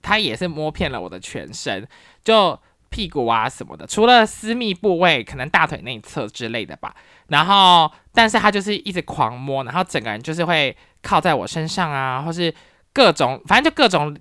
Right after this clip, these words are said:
借口、各种理由的时候呢，他整个人就是有点像是我有点被鬼给附身，就很像一个鬼。你们有看过《鬼影》吗？那我来讲一下《鬼影》这个电影好了，反正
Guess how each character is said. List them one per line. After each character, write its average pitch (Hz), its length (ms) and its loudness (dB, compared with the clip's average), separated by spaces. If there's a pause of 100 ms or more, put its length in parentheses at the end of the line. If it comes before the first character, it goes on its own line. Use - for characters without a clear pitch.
借 180 240 0
口、 120 160 -6
各 202 100 -4
种 165 140 -2
理 123 100 -8
由 98 160 -2
的 113 60 -4
时 110 140 -8
候 151 160 -4
呢， 120 120 -8
他 170 80 -2
整 160 160 -6
个 92 60 -12
人 107 80 -12
就 165 100 -10
是 160 260 -4
有 180 140 0
点 262 140 0
像 226 180 0
是 220 220 -2 (480)
我 143 200 0
有 143 140 0
点 165 220 -2 (140)
被 123 440 2 (520)
鬼 113 200 0
给 101 160 -6
附 90 320 -12
身， 98 460 -8 (300)
就 302 120 2
很 214 160 0
像 240 140 0
一 185 60 -4
个 170 120 -6 (140)
鬼。 - 340 -6 (140)
你 185 80 -4
们 294 100 0
有 214 80 2
看 240 220 -2
过 247 120 0
《鬼 143 320 0
影》 117 300 -10
吗？ 80 300 -20
那 247 140 2
我 170 60 4
来 156 120 4
讲 127 220 -2
一 127 40 -8
下 196 140 0
《鬼 135 260 -4
影》 113 140 -8
这 147 80 -6
个 127 80 -8
电 120 260 -6
影 76 160 -12
好 - 160 -18
了， 58 140 -18
反 143 160 -2
正 220 240 -2